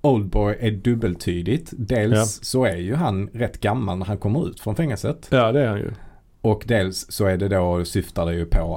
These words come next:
Speaker 1: att,
Speaker 2: Ja, Oldboys
Speaker 1: eh, al-,
Speaker 2: grejen.
Speaker 1: alumni-grejen
Speaker 2: Ja.
Speaker 1: då
Speaker 2: Ja,
Speaker 1: från den här
Speaker 2: precis.
Speaker 1: skolan. Så att jag tycker det är en rätt bra titel. Men jag håller med dig att jämfört med Lady Vengeance och mister Vengeance så, ja, då sticker den ju ut liksom.
Speaker 2: Mm.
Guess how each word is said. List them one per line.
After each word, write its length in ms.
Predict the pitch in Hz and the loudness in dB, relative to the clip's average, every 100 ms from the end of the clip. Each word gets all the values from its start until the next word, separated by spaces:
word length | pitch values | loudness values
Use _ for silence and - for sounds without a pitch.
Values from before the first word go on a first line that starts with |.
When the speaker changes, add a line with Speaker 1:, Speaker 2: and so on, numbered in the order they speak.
| - | -2
Speaker 1:
att, 100 | - | 2
Speaker 2:
Ja, 160 | 107 | 4
Oldboys 460 | 113 95 92 92 95 | 6 4 4 2 2
Speaker 1:
eh, 60 | |
al-, 60 | 95 | 0
Speaker 2:
grejen. 380 | 98 104 95 98 | 0 0 2 4
Speaker 1:
alumni-grejen 880 | 90 87 87 85 85 90 123 98 87 | 2 2 2 0 0 0 0 0 0
Speaker 2:
Ja. 80 | 113 | 2
Speaker 1:
då 40 | |
Speaker 2:
Ja, 60 | 110 | 2
Speaker 1:
från 100 | 92 | 0
den 80 | 92 | 0
här 80 | 98 | 0
Speaker 2:
precis. 140 | - | 2
Speaker 1:
skolan. 380 | 131 165 110 85 | 4 6 4 0
Så 100 | 123 | 0
att 100 | 120 | 2
jag 140 | 175 | 0
tycker 200 | - - | 0 -2
det 60 | 101 | 0
är 40 | 196 | 0
en 80 | |
rätt 200 | 233 170 | -2 -4
bra 140 | - 147 | 0 0
titel. 300 | - - 90 - - | 2 0 -2 -6 -4
Men 300 | 104 113 117 | 2 2 2
jag 140 | 117 110 | 0 0
håller 340 | 117 127 113 | 0 2 4
med 300 | 120 101 87 | 4 2 0
dig 200 | 90 92 | -2 -2
att 380 | 101 90 - - - - - - - | 0 -2 -2 -12 -20 -20 -20 -20 -2
jämfört 400 | 110 107 101 92 | 2 2 2 0
med 160 | 98 | 2
Lady 260 | 117 120 101 | 4 4 2
Vengeance 520 | 120 98 92 92 92 | 2 0 2 0 0
och 40 | 104 | 0
mister 240 | 92 101 | 0 0
Vengeance 480 | 117 87 87 85 - - | 0 0 -2 -4 -8 -10
så, 260 | 98 95 | -6 -4
ja, 240 | 98 101 95 | -2 0 -2
då 200 | 95 95 | -2 -4
sticker 300 | - 107 110 | -4 -2 0
den 160 | 110 | 2
ju 100 | 107 | 2
ut 220 | 92 80 - | -2 -6 -12
liksom. 280 | - 113 | -6 -4
Speaker 2:
Mm. 120 | 113 | -4